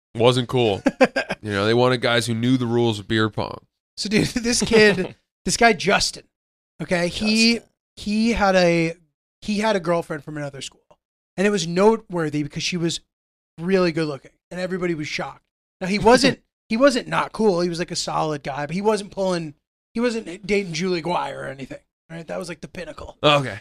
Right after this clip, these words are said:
Speaker 2: He had no shot with her.
Speaker 1: Julie Guy?
Speaker 2: Julie Guire.
Speaker 1: Uh, Guire. Oof.
Speaker 2: So anyway, he had to go to another school. He found this other girl. And it's funny, this girl was legendary, okay?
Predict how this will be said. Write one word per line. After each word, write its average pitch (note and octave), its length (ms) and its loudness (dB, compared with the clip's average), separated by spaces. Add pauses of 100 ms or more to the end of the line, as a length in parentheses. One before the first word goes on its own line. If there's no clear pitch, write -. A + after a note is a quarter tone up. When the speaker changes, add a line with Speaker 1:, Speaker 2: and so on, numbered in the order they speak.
(120)
Speaker 2:
He A#3 140 0
had A3+ 160 4
no F#3+ 120 2
shot E3 320 0
with - 100 -12
her. - 40 -10
Speaker 1:
Julie D3 220 8
Guy? C#3 460 4 (120)
Speaker 2:
Julie G3 240 -4
Guire. - 420 -10 (200)
Speaker 1:
Uh, A#2 160 2
Guire. G#2+ 560 0 (160)
Oof. - 420 -4
Speaker 2:
So - 160 -2
anyway, G#3+ 480 4
he - 160 -2
had C4 140 4
to C4+ 40 2
go A3 140 6
to A3+ 120 6
another G#3 280 4
school. G3 480 0 (180)
He E3+ 120 -6
found F#3+ 280 0
this A3 120 -4
other G3 220 0
girl. E3 440 -2 (140)
And G3 80 2
it's G3+ 80 0
funny, C#4 160 6
this G#3 160 -4
girl D#4 180 6
was G#3+ 220 2
legendary, D3+ 840 -2
okay? F3+ 320 0